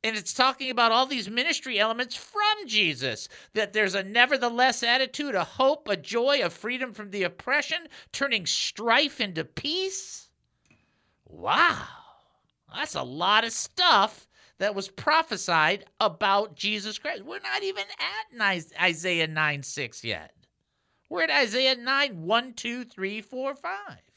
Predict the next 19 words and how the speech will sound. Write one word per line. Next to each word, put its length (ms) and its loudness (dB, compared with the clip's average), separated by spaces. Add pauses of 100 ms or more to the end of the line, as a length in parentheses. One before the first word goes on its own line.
(1800)
Amazing, 600 -2 (160)
if 120 -16
you 80 -10
think 240 -8
about 300 -8
it. 100 -20 (760)
All 340 6
of 140 0
these 280 0
things 300 -2
in 140 -2
Isaiah 520 2
nine 540 2
one, 240 -4
two, 260 -8
three, 360 -8
four, 320 -4
and 100 -10
five 360 0